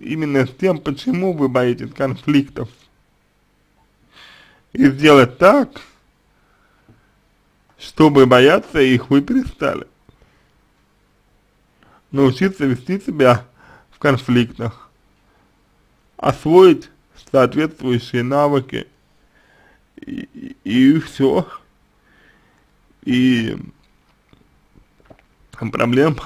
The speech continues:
на мой взгляд, тогда не будет. Вопрос в том, захотите ли вы это делать. Вот. Итак, а, поймите,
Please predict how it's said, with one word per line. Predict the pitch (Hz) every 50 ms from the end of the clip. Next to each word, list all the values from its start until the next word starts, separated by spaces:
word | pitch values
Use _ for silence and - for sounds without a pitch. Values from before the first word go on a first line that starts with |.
| - - _ _ _ -
на | 120 120 127 120
мой | 120 127 139 147 139
взгляд, | 135 127 123 127 135 135 -
тогда | - - 139 143 147 147
не | 143 131 120
будет. | 113 113 - - 110 110 - _ _ _ _ _ _ _ _ _ _ _ _ _ _ _ _ _ _ - - - _ _ _ _ _ _ _ _ _ _ _ _ _ _
Вопрос | - 147 - 214 214 277 277
в | - -
том, | - 170 180 175 131 - - - -
захотите | 123 131 - 143 131 120 135 139 - 156 139
ли | 120 113
вы | 117 123 123 135 131 - - _ -
это | - 104 - - 131 110 - - _ _ _ _ _
делать. | 135 120 120 - - - - - _ _ _ _ _ _ _ _ _ _ _ _ _ _ _ _ - _ _ _ _ _
Вот. | - 123 120 113 - - _ _ _ _ _ - - - - - - - - _ -
Итак, | - 196 202 269 160 117 - - - _ _ _ _ _ _ _ _ _ _ _ _ _ _ _ _ _ _ _ _ _ _ _ _ _ _ _ _ _ _ _ _ _ _ _ _ _ -
а, | - 131 143 151 156 151 151 147 139 - - - _ _ _ _ _ _ _ _ -
поймите, | 185 208 233 247 269 247 175 - 139 120 90 -